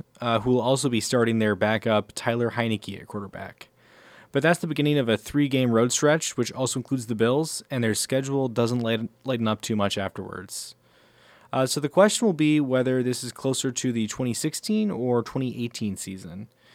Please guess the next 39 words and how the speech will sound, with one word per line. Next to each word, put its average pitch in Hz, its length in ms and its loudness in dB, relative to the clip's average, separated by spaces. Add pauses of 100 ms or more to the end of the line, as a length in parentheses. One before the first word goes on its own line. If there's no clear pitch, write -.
(180)
In - 60 -10
twenty 160 180 2
sixteen, 165 460 0
they 135 80 2
started 131 380 2
four 131 180 -2
and 120 100 -2
six, - 600 -6
looked - 260 -8
terrible, 147 560 0 (540)
uh, 120 160 4
but 117 180 2
Aaron 143 220 2
Rodgers 143 640 2 (100)
famously 135 440 0
declared 131 520 -2
they 117 140 -2
could 110 120 0
run 110 140 4
the 104 80 0
table, 131 480 -2
which 110 200 -8
they 98 100 -4
did, 170 420 0 (260)
and 113 220 0
they 107 80 2
won 104 280 -2
eight 143 180 -4
games 143 260 0
in 127 80 0
a 113 60 2
row 127 280 2
before 123 300 -4
losing 123 400 -2
in 117 120 -4
the 110 60 -2
conference 117 360 -6
championship. 113 680 -10 (800)
Uh, 139 360 6